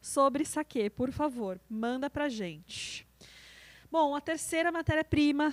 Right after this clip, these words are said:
então, que a gente vai falar é água. Como eu comentei com vocês, oitenta por cento de uma garrafa de saquê é água. A gente usa água em diversos momentos na produção de saquê, né?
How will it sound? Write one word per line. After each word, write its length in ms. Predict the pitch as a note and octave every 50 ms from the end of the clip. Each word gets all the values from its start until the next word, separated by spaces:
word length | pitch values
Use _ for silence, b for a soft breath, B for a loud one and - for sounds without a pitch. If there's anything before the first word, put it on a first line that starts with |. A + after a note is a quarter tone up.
| - -
então, 240 | C#4 B3+ C#4+ C#4
que 80 | C4 C#4
a 20 |
gente 220 | C4+ C4 C4+ B3+ C4+
vai 100 | C4 C4
falar 360 | - C#4+ C4 B3+ B3+ B3+ -
é 140 | - C#4 C#4+
água. 520 | C4+ B3+ B3 A#3+ B3 B3 A#3+ A#3+ B3+ C#4 C4+
Como 240 | - - C4+ A#3+
eu 60 | B3+ -
comentei 380 | - A#3+ B3 B3 - A#3 A#3
com 240 | A3+ - B3+ A#3 A3
vocês, 500 | A3 A#3+ - - - A3+ A3+ A#3 A#3+ -
oitenta 340 | A#3 A#3 - B3 B3 A#3+ B3+
por 140 | - C4 -
cento 240 | - A#3 A#3 -
de 80 | A3+ A3
uma 140 | A3 A3+ A3+
garrafa 360 | A3 A3+ A3+ G#3+ A3 - A3
de 120 | G#3 A3+
saquê 420 | A3 - B3 A#3 - A3+ G3 - - _
é 160 | - C4 C#4 C#4
água. 480 | B3 G#3+ G#3+ A3 A3 G#3 A#3 B3 C4+ - B B B B B B -
A 100 | A#3 B3+
gente 320 | B3+ C#4 D4 D4 - D4+
usa 240 | C#4+ C#4+ C4 C#4 C4
água 340 | B3+ C4 C4+ C4+ B3+ C4+ C#4
em 80 | C4+
diversos 640 | C#4 C4 C4+ B3+ B3+ B3+ B3+ C4+ C#4 - D4 B3+ B3+
momentos 680 | C4+ C#4+ C#4 B3+ B3+ B3 B3+ B3 A#3+ - - G3+ G3+
na 120 | G#3 G#3
produção 520 | - A3 G#3 G#3 G#3 A3 - - G#3 G3+ G3+
de 100 | G3+ G#3+
saquê, 380 | - A3+ A#3+ - - G3 F3+
né? 280 | F3 E3+ F3 G3 A#3+